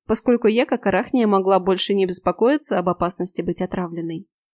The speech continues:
Стоит заметить, колбаса действительно была великолепной. Наша троица как-то незаметно умяла ее, да еще чудесный копченый окорок, который тоже обнаружился в леднике.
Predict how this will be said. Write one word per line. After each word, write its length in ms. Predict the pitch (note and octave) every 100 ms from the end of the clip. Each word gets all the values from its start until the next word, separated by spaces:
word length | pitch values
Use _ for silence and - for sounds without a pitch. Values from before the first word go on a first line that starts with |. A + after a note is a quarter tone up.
| _ _ _ -
Стоит 320 | - A3 F#3
заметить, 580 | F#3 F#3 C4 D4 C#4+ -
колбаса 460 | - F#3+ F3 - F3
действительно 640 | E3 - F#3 G#3+ A3+ A3+
была 320 | G3+ F#3 F#3+ - -
великолепной. 880 | F3+ F#3+ F3 D#3+ E3 - - F3 - _ _ _ _ -
Наша 260 | A3+ C4
троица 400 | D#4+ E4+ G4+ -
как-то 280 | - B3+ -
незаметно 540 | C4 A#3 A#3+ C#4 D4+ A3+
умяла 380 | G#3 G#3 D4
ее, 340 | D4 A3 G3+ F#3+ - - -
да 120 | B3
еще 320 | B3 - D4+
чудесный 500 | - G3 G3+ C4 G#3+
копченый 460 | G3+ - G#3+ G3+ F3
окорок, 560 | G3 C4+ C4+ C4 -
который 340 | - F#3+ F#3+ F3+
тоже 260 | - F3
обнаружился 640 | F#3 F#3 F#3 F#3+ F#3 F#3 F#3
в 40 |
леднике. 580 | F#3 F3+ F#3+ F#3 F3+ F#3